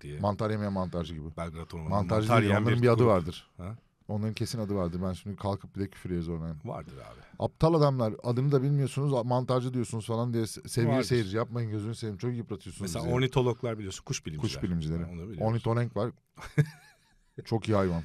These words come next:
Speaker 1: Neydi?
Speaker 2: Platypus.
Speaker 1: Bara giren bir ornitorenk diye bir kitap vardı. Neydi? Güzel bir kitap
Speaker 2: Var.
Speaker 1: var.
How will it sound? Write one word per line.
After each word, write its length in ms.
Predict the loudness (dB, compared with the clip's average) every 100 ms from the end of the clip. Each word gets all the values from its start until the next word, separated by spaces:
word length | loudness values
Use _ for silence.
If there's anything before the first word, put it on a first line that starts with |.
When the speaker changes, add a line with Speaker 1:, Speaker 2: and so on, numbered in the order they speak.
| -4
Speaker 1:
Neydi? 280 | -2 -2 -2
Speaker 2:
Platypus. 580 | 0 2 2 2 -2 -4 -4
Speaker 1:
Bara 320 | -2 2 4
giren 280 | 4 4 4
bir 60 |
ornitorenk 520 | 2 2 0 -2 -2 -4
diye 80 | -6
bir 40 |
kitap 320 | -6 -8 -6
vardı. 220 | -8 -8
Neydi? 220 | -8 -8 -10
Güzel 240 | -6 -6
bir 40 |
kitap 220 | -6 -4 0
Speaker 2:
Var. 120 | 0
Speaker 1:
var. 140 | -2